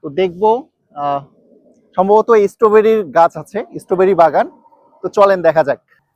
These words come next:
এই, no, দুষ্ট পোলাপাইন। চাইনিজরা তো এত দুষ্ট হয় না। কি করতেছে ওইগুলা? এই যে উপরে উঠতেছি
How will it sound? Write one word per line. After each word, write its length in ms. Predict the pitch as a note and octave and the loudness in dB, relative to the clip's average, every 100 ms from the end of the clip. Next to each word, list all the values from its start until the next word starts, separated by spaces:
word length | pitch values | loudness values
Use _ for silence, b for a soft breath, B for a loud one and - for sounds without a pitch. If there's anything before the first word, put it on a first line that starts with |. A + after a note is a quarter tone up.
| _ _ _ _ _ _ _ D4 D#4+ G4+ A#4+ - _ _ - | _ _ _ _ _ _ _ -20 -12 -4 -4 -4 _ _ -12
এই, 680 | C#3 C3 C3 B2 A2+ G#2+ G#2+ _ _ _ | -4 -2 -2 -4 -8 -12 -16 _ _ _
no, 320 | D#3 E3+ D3 A#2+ - - A#2 | 0 2 2 0 -12 -14 -6
দুষ্ট 320 | D3 - E3+ | -6 -4 -4
পোলাপাইন। 500 | C3+ B2+ B2 C3 B2 - _ _ _ _ _ _ D#4+ E4 C#4 _ _ _ _ - | -2 -4 -6 -8 -10 -16 _ _ _ _ _ _ _ -20 _ _ _ _ _ -10
চাইনিজরা 380 | D3 D#3 F3+ G3 | -6 -4 -2 -2
তো 120 | F3+ | 0
এত 80 | G3 | 0
দুষ্ট 360 | F#3 D#3+ F3+ G#3 | 0 0 -2 0
হয় 120 | G#3 | 0
না। 100 | A3+ F4+ _ - F#5+ - _ _ _ _ _ _ _ _ _ _ _ _ _ _ - | -2 -8 _ -6 -4 -4 _ _ _ _ _ _ _ _ _ _ _ _ _ _ -8
কি 100 | G#3 | -2
করতেছে 420 | G3 - D3 C3+ | -2 -2 -8 -4
ওইগুলা? 340 | A#2+ A2+ F3 - _ _ _ - _ _ _ - _ _ _ _ _ _ - | -4 -6 -12 -16 _ _ _ -20 _ _ _ -20 _ _ _ _ _ _ -8
এই 140 | C#3+ | -4
যে 100 | C#3+ | -2
উপরে 280 | D3+ D#3+ D#3+ | -2 0 0
উঠতেছি 460 | E3 - E3+ - | 0 -2 -6 -4